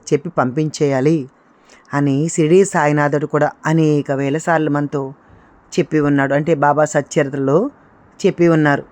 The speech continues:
బాబా సచ్చరిత్రలో చెప్పినట్లయితే మనకు కూడా చెప్పినట్లే కదా. కాబట్టి శ్రీపాద వల్లభ స్వామి కూడా అదే చెప్తున్నారు. రుణానుబంధం ఉంటేనే నీ దగ్గరికి ఆఖరికి సునకమైన నీ దగ్గరికి వస్తుంది అనే ఎరుకతో మనం ఎప్పుడూ ఉండాలి.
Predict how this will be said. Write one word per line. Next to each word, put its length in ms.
బాబా 240
సచ్చరిత్రలో 640
చెప్పినట్లయితే 540
మనకు 260
కూడా 180
చెప్పినట్లే 380
కదా. 320
కాబట్టి 440
శ్రీపాద 460
వల్లభ 360
స్వామి 500
కూడా 140
అదే 120
చెప్తున్నారు. 520
రుణానుబంధం 600
ఉంటేనే 520
నీ 160
దగ్గరికి 340
ఆఖరికి 380
సునకమైన 640
నీ 120
దగ్గరికి 360
వస్తుంది 600
అనే 140
ఎరుకతో 440
మనం 180
ఎప్పుడూ 540
ఉండాలి. 300